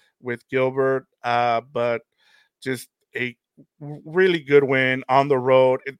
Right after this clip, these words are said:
you know, that's two road wins as well for the Rams, you know, and that's gonna go a long way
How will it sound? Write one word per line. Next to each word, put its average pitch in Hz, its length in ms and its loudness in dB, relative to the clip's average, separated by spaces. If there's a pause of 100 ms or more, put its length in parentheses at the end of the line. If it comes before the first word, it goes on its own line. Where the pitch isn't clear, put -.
you 123 120 -8
know, 123 200 -4
that's 135 360 2
two 165 380 -4
road 147 280 4
wins 131 300 -6
as 120 220 -2
well 127 520 2
for 123 260 -6
the 120 100 -2
Rams, 127 560 0 (420)
you 117 160 -8
know, 120 400 -4
and 117 360 -6 (220)
that's 131 280 0
gonna 135 200 -4
go 127 200 2
a 120 40 4
long 123 300 2
way 123 360 -2